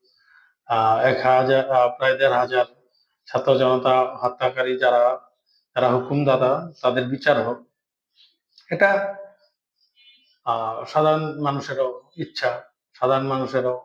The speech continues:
আকাঙ্ক্ষা যে আগে বিচার হোক। পরে তারা রাজনীতি করবে কি করবে না, তাদের পুনর্বাসন হবে কি হবে না,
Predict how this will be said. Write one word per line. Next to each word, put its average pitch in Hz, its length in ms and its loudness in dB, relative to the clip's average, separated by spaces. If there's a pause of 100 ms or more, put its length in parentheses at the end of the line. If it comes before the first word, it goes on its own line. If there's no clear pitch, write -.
আকাঙ্ক্ষা 127 680 -2 (440)
যে 131 120 2
আগে 127 240 2 (500)
বিচার 143 300 0
হোক। 110 80 -4 (140)
পরে 233 300 4 (300)
তারা 160 180 2
রাজনীতি 160 480 0
করবে 165 420 -4
কি 160 160 -16
করবে 147 340 -2
না, 147 160 0 (280)
তাদের 135 320 -6
পুনর্বাসন 139 520 -2
হবে 127 280 -2
কি 139 140 -6
হবে 127 280 2
না, 131 120 2